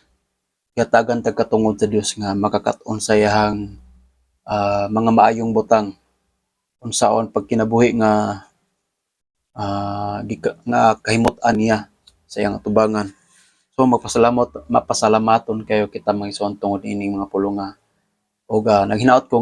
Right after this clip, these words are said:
nga kamo, ah, doon na may nakat-unan nining video nga akong gihimo karon, ah, para ni ninyong tanan,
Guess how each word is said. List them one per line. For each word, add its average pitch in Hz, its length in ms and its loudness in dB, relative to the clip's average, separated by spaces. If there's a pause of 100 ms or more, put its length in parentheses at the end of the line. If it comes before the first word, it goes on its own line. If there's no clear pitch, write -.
nga 107 80 0
kamo, 117 560 0 (880)
ah, 101 100 -2
doon 127 220 4
na - 20 2
may 135 120 2
nakat-unan 107 680 -2
nining 104 560 -2
video 117 300 2
nga 104 100 2
akong 110 160 -8
gihimo 107 480 -4
karon, 104 400 0 (720)
ah, 98 160 -8
para 104 340 2
ni 101 160 -6
ninyong 117 400 0
tanan, 117 400 -2